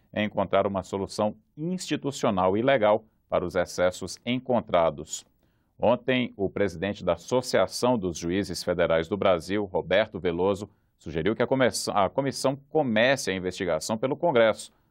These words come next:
onde supostamente estariam salários que ultrapassam o teto constitucional.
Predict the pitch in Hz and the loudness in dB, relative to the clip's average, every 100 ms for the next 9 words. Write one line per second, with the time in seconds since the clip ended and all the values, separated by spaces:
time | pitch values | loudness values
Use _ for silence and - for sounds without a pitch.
0 | _ 123 135 131 120 - 107 131 - 110 | _ -4 -4 -4 -8 -6 -4 0 2 2
1 | - 87 87 110 131 - 92 104 110 98 | 2 -2 -2 -6 -6 -2 0 0 0 2
2 | 92 104 - 110 113 113 120 - 117 127 | 2 0 -2 -4 -2 -2 -2 0 2 2
3 | - 90 87 - 92 - 101 _ 95 110 | -2 -8 -6 -2 -2 -2 -10 _ -2 -2
4 | 110 107 110 120 104 80 | -2 -6 -2 0 2 0